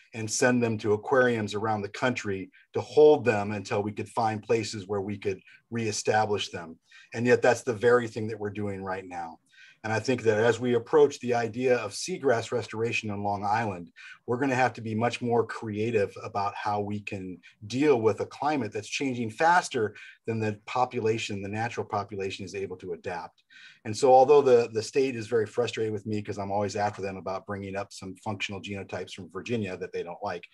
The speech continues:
um, I think that we need to start thinking about how we could probably, uh, target some functional genotypes that will exist in our climate as it continues to change.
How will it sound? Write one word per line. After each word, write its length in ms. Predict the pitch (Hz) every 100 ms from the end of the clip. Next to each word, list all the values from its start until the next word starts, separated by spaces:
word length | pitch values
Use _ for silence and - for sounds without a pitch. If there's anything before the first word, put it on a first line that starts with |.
| - - - -
um, 180 | 104 110
I 100 | 113
think 260 | - 151 143
that 180 | 127 - 127
we 140 | 120
need 180 | 131 139
to 60 | 117
start 300 | - 107 -
thinking 300 | 170 170 123
about 320 | 107 110 104
how 300 | - 113 113
we 200 | 110 113
could 260 | - -
probably, 760 | - 117 113 117 110 107 101 95 _ - _ -
uh, 440 | 95 92 92 92 - _ - _ 127 127 _ _ - -
target 440 | - 143 143 127 -
some 400 | - 117 107 98
functional 460 | - 120 - 113
genotypes 580 | 98 113 107 107 98 98
that 140 | 110
will 160 | 107 104
exist 580 | 98 - 117 110 - - _ _ _ _
in 180 | 113 107
our 240 | 120 98
climate 520 | 98 - 120 113 98 95
as 220 | 95 92
it 120 | 92
continues 480 | 98 95 101 92 85
to 100 | 90
change. 540 | - 92 80 - -